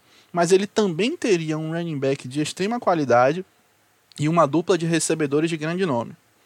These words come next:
Eu coloquei aqui na minha lista o Mac Jones indo para o Minnesota Vikings,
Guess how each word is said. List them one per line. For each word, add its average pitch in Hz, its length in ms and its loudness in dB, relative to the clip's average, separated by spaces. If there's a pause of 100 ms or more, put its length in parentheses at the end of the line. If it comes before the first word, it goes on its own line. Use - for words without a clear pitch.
(380)
Eu 370 160 4
coloquei 143 520 4
aqui 131 160 0
na 127 100 -2
minha 190 180 0
lista 180 340 0
o 247 60 2
Mac 220 180 0
Jones 165 420 -4
indo 196 180 -2
para 196 200 4
o 180 40 0
Minnesota 196 960 0
Vikings, 131 760 0